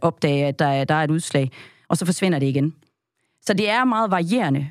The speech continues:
hvilket udslag det giver. Der vil også være køer, som bliver inficeret med E. coli, altså der kommer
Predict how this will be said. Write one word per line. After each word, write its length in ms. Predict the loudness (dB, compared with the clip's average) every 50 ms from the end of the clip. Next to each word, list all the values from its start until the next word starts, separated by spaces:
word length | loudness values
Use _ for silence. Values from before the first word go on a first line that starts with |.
| -8
hvilket 280 | -2 -2 -2 0 0 0
udslag 380 | 0 -2 -4 -2 -2 -2 0 0
det 80 | 0
giver. 200 | -2 0 0 0
Der 100 | 0 0
vil 80 | 0 0
også 200 | 0 0 0 0
være 180 | 0 0 -2
køer, 320 | -4 -2 0 0 2 2 0
som 200 | 0 0 0 0
bliver 160 | 2 0 0
inficeret 480 | 0 0 -2 -4 -2 0 0 2 2 0
med 180 | 0 0 -2
E. 40 | -4
coli, 320 | -2 -2 0 0 0 0 -2
altså 200 | -2 -2 -2 -2
der 100 | -2 -2
kommer 380 | 0 2 2 2 2 0 -2